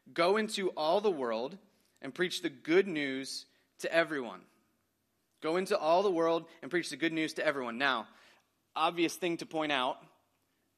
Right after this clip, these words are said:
it's a very blanket statement, right? So there's not like, eh, "Go to this place and not this place." He does get there in some other ways. He gives us this wave that goes out, actually. Jesus teaches them. But eventually the idea is that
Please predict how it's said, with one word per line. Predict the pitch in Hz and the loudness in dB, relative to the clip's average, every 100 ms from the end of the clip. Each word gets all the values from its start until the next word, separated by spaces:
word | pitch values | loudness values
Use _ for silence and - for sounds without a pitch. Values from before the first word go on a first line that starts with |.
| _ _ - | _ _ -4
it's | 160 180 | -2 0
a | 165 | 0
very | 143 175 180 | 4 4 4
blanket | - 156 165 190 185 | 0 0 0 -2 -4
statement, | - 170 165 143 - - _ _ _ - | 0 0 0 -6 -10 -20 _ _ _ -4
right? | 147 175 - | 0 0 0
So | 180 | -2
there's | 160 160 | 0 0
not | 160 160 170 | 2 0 2
like, | 165 - - | -2 -2 -2
eh, | 160 143 | -2 0
"Go | 156 165 | -2 -2
to | 165 160 | -2 -4
this | 170 175 | -4 -4
place | - 180 180 | -2 -2 -2
and | 139 | -2
not | 147 - | -2 -4
this | 139 156 | -6 -6
place." | - 135 160 220 - _ _ _ _ _ _ | -6 -4 -4 -6 -12 _ _ _ _ _ _
He | - 151 | -8 -2
does | 156 160 | 2 2
get | 156 170 | 2 2
there | 170 170 | 2 0
in | |
some | 165 175 | 0 0
other | 165 | 2
ways. | 156 165 | 4 2
He | 160 | 0
gives | 143 156 160 | -4 -2 -4
us | - | -6
this | 143 147 | -8 -8
wave | 139 151 165 143 123 135 | -4 2 2 2 -4 -6
that | 143 135 | -4 -2
goes | 151 139 | -2 0
out, | 139 131 | 2 2
actually. | 131 135 131 | 0 -2 -8
Jesus | 139 135 127 | -6 -8 -6
teaches | 165 160 131 | -6 -6 -6
them. | 131 131 | -6 -4
But | 135 - | -4 -4
eventually | 147 131 185 - 165 151 | -4 0 0 0 -2 -4
the | 143 143 | 0 0
idea | 139 151 151 | 0 2 0
is | 123 | 0
that | 131 131 | 0 -2